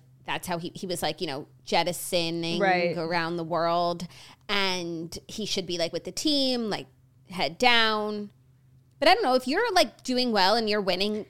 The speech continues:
Speaker 1: games, then do whatever the fuck you want is my policy.
Speaker 2: Well, at that point, he was doing well and winning games, so he can do whatever the fuck he wants. But in the last two weeks, they
Speaker 1: Now,
Speaker 2: won.
Speaker 1: like, this week, it might be a hard week for him to just, like, go and celebrate his girl's birthday.
Speaker 2: I know, like, he might have a hard time getting the ti-,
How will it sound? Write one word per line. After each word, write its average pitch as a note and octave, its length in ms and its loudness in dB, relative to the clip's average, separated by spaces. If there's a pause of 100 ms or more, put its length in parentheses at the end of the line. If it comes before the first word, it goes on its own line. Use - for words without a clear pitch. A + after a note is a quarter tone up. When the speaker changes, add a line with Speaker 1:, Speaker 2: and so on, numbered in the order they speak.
(140)
Speaker 1:
games, A#3 540 0
then B3 180 6
do C4+ 160 0
whatever D#4 240 2
the B3+ 80 -4
fuck G#3 180 2
you G3 60 -4
want C3+ 240 -6
is F3+ 160 -4
my F#3 240 2
policy. - 600 -10
Speaker 2:
Well, D4 80 10
at C#4+ 180 6
that D4 220 6
point, B3 220 4
he B3+ 100 2
was A3 240 4
doing G3 220 0
well E3+ 160 0
and E3+ 80 -4
winning E3+ 200 -4
games, D#3 240 -4
so G3 80 -4
he F#3+ 100 0
can F#3+ 260 0
do F3 100 -2
whatever D#3 220 -4
the D3+ 60 -12
fuck D3+ 200 -6
he F3 100 -6
wants. D3+ 260 -6
But F3+ 200 -4
in F#3+ 60 -4
the F#3+ 60 -2
last F#3+ 220 -2
two F#3+ 80 -2
weeks, B3 140 0
they A#3 60 6
Speaker 1:
Now, A#3+ 300 6
Speaker 2:
won. - 80 -4 (800)
Speaker 1:
like, A#3 180 0
this - 280 2
week, C4 280 0
it A3 60 -2
might G#3+ 200 0
be A3+ 120 2
a G3+ 60 6
hard F#3+ 240 2
week F3+ 160 -4
for F#3+ 120 -4
him E3+ 120 -4
to E3 140 -8
just, F3 160 -4
like, E3 320 -4 (340)
go D#3+ 240 0
and D#3+ 220 -6
celebrate D3+ 360 -2
his D#3+ 180 -8
girl's C3+ 220 -8
birthday. D3 560 -8 (160)
Speaker 2:
I G#3+ 120 0
know, G3+ 100 0
like, F#3+ 140 0
he G#3 80 -6
might F#3+ 120 0
have G3 100 0
a F#3+ 40 -6
hard F#3 220 -2
time F3+ 180 -4
getting E3 220 -6
the E3 60 -8
ti-, D#3+ 260 -4